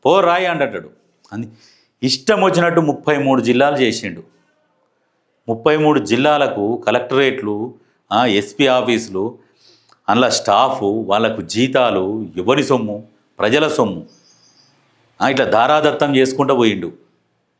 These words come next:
పరిపాలన అనుభవం లేదు కేసీఆర్కు. వాస్తవానికి ఏదో నేను సీనియర్ అని గప్పాలు కొట్టించుకుంటుండే, మీడియాను మేనేజ్ చేస్తున్నా, కానీ ఎట్లా పరిపాలించాలి, పరిపాలన ఎట్లా పరిపాలిస్తే రాష్ట్రం బాగుంటుంది అనే ఆలోచన లేదు.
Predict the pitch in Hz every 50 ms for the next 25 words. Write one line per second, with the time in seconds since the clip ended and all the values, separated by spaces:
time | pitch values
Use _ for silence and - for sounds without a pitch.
0 | _ _ _ _ _ _ _ - - 139 - 190 196 202 202 190 165 165 170 180
1 | 202 202 190 190 185 165 - 135 147 147 147 170 165 156 147 131 127 123 135 135
2 | - 156 147 147 143 170 117 107 90 - - _ _ _ _ _ - 107 117 135
3 | 151 170 170 165 165 151 127 139 135 151 156 165 160 151 156 156 143 107 110 110
4 | - 151 151 160 151 156 143 147 147 - 160 151 147 147 139 127 135 139 151 151
5 | 151 147 143 143 143 143 139 143 135 139 151 143 131 123 123 156 175 170 - -
6 | _ _ _ _ _ _ _ _ _ _ - 120 131 131 - 185 180 - 160 156
7 | 151 151 156 151 151 151 139 - - 139 135 135 143 139 135 131 127 139 135 -
8 | 151 147 147 143 143 131 - - - _ _ _ _ _ _ 98 107 123 117 -
9 | 190 170 170 160 165 - 165 160 156 151 131 - - 151 147 151 139 - 82 90
10 | 104 127 165 175 - - 196 190 180 165 160 160 160 151 156 151 - 147 139 143
11 | 147 139 139 139 139 139 131 123 131 135 131 135 147 139 127 117 120 113 101